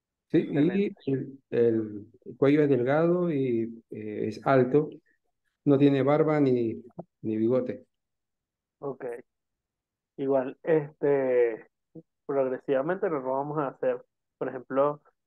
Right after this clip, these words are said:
Speaker 2: vamos a hacer una solo de orejas, para que describamos orejas, y, eh, luego, este, orejas cuando no ten-, no la tengamos en toda la disposición, como en este caso.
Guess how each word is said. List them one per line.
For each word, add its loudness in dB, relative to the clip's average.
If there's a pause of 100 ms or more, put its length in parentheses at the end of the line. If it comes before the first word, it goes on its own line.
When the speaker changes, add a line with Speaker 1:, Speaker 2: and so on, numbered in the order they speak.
Speaker 2:
vamos 0
a -2
hacer -4
una -8
solo -2
de 0
orejas, 4 (720)
para -4
que -12
describamos -4
orejas, 2 (760)
y, -4
eh, 0
luego, 0
este, -8
orejas -2
cuando -4
no -10
ten-, -10
no -8
la -8
tengamos -8
en -12
toda -4
la -6
disposición, -12
como -10
en -12
este -20
caso. -20